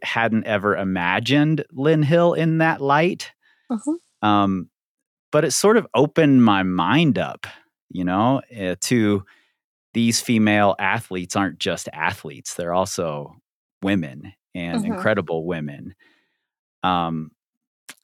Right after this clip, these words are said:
Speaker 1: and it was strange that we didn't see that. Um, maybe it's normal for the way we look at athletes. I don't know. Uh, it's certainly not for, normal for me now as an adult, but as a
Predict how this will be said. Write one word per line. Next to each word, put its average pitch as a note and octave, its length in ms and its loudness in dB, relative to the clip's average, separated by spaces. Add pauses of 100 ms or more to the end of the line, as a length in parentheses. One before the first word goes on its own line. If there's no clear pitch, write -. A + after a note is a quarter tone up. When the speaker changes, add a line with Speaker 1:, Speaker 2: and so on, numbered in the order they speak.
(380)
Speaker 1:
and C3 120 2
it - 40 4
was C#3+ 140 4
strange C3+ 480 4
that G2+ 140 4
we G2 120 0
didn't G#2 540 0
see F#2 360 -4
that. - 440 -10 (300)
Um, E2+ 420 -6
maybe A#2+ 400 2
it's B2 160 -2
normal G#2 460 2
for E2 480 -6
the F2+ 100 -4
way F2+ 240 -2
we F2 140 -2
look E2+ 280 -6
at D#2+ 140 -4
athletes. D2+ 640 -12
I G#2 120 -4
don't E2+ 260 -2
know. E2+ 400 -4 (460)
Uh, D2 60 -10
it's - 120 -4
certainly A#2+ 440 4
not G#2 300 2
for, F#2+ 460 0 (240)
normal G2 460 2
for F2+ 240 -2
me F2 160 -4
now G#2 440 2
as F#2 140 -4
an F2 100 -4
adult, G2 600 2 (840)
but G2 200 0 (160)
as G2 300 -2
a F2 300 -2